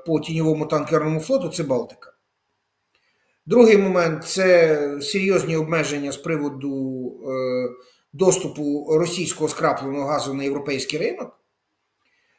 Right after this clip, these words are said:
Тобто фізично його обмежувати не будуть, але принаймні чітко встановлять, що він може, е, транспортуватися тільки в ті порти, які мають безпосередній конект з європейською газотранспортною системою.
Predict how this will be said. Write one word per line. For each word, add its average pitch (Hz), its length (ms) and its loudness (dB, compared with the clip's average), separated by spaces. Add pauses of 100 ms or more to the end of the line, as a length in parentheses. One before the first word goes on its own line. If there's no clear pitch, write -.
(120)
Тобто 170 220 -6
фізично 214 460 2
його 190 180 2
обмежувати 180 580 0
не 185 100 -4
будуть, 311 380 -4
але 185 220 2
принаймні 190 420 -4
чітко 196 280 -6
встановлять, 185 560 -4
що 170 240 -6
він 180 200 -6
може, 165 440 -2 (400)
е, 151 100 -4
транспортуватися 180 960 -2
тільки 170 360 -8 (260)
в 156 280 4
ті 185 180 -6
порти, 170 340 -6
які 165 240 -2
мають 165 680 -4
безпосередній 160 580 -6
конект 202 420 -6 (260)
з 156 80 -8
європейською 175 540 0
газотранспортною 160 680 -4
системою. - 520 -14